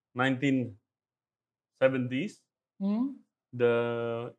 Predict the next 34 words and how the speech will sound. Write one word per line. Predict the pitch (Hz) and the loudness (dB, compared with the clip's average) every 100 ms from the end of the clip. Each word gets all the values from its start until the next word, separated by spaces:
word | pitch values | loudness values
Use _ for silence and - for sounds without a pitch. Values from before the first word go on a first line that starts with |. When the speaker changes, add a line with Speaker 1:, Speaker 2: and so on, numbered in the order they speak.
| _ _ _ | _ _ _
Speaker 1:
wine | 123 170 233 | 2 2 4
industry | 202 170 - 170 156 | 8 6 6 2 2
in | 151 | 0
Chile | 156 151 147 | -2 -2 0
must | 131 127 - | 0 -2 -2
have | 120 - _ _ | -4 -4 _ _
really | 123 123 123 120 113 - _ _ | -6 -4 -2 -2 -4 -12 _ _
grown | 120 117 113 | -4 -4 -4
a | 110 | -4
lot, | 110 98 - | -4 -4 -6
right? | 104 - _ _ _ - | -18 -18 _ _ _ -4
Speaker 2:
Do | 175 | 4
Speaker 1:
Not | 170 | 4
Speaker 2:
they | 180 | 4
Speaker 1:
in | 208 | 2
Indonesia | 180 147 139 139 131 117 | 2 2 2 0 -2 -2
only, | 117 110 98 | -2 -4 -6
Speaker 2:
No, | 180 190 | -4 -2
no, | 185 | -2
Speaker 1:
right? | |
Speaker 2:
no, | 180 160 151 | -2 -4 -6
no. | 151 160 | -10 -10
In, | 160 160 160 | -8 -8 -10
in | 156 | -2
worldwide, | 147 190 185 185 180 202 | 6 6 6 6 6 2
we, | 185 147 165 | -4 -4 -4
Speaker 1:
Yeah. | 160 156 | 0 0
Speaker 2:
our | 160 156 151 151 143 _ _ 135 143 | 2 0 -2 -6 -12 _ _ -10 -2
beautiful | 180 196 - 180 | -2 -2 -4 -4
years | 170 185 165 | 0 0 -2
were | 160 165 | -2 -2
the | 151 156 156 | 0 -2 0
late | 180 185 | 0 0
eighties, | 180 214 - 262 247 - | -2 -2 -4 -8 -8 -14